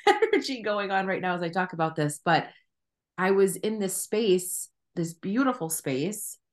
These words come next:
feeling embarrassed, shame, a little guilt, um,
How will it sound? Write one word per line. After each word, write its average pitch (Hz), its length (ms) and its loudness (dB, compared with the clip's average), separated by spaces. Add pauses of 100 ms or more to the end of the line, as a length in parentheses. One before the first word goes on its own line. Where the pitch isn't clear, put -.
(260)
feeling 185 580 0 (400)
embarrassed, 165 880 2
shame, 156 760 -2 (480)
a 156 40 -6
little 160 280 0
guilt, 156 500 0 (560)
um, 139 300 -2